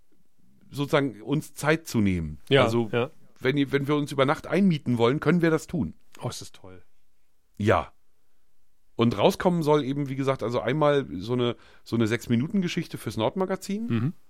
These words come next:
Speaker 1: Dann haben wir ja noch diesen Ausspielweg Land und Leute, also diese fünfzehn Minuten Sendung, die immer um achtzehn Uhr kommt. Ähm, da sollen offenbar auch dann, weil jetzt stellt sich, ne, die ersten drei Kollegen haben schon gedreht, ich,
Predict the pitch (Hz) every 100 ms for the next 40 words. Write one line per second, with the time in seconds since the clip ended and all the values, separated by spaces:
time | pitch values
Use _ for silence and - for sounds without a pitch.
0 | - - - - 117 123 139 143 135 131
1 | 143 127 101 135 - 139 123 107 110 120
2 | 127 98 98 160 185 131 104 101 - 170
3 | - - 165 160 160 165 170 151 156 156
4 | 139 123 107 - - 180 165 165 160 180
5 | - - - - - - - 120 123 120
6 | 131 143 147 135 135 131 95 151 - 139
7 | 139 135 110 117 113 101 123 - 131 165
8 | 101 139 170 123 - 156 110 - 87 -
9 | 117 135 131 135 131 - 131 101 123 190
10 | 143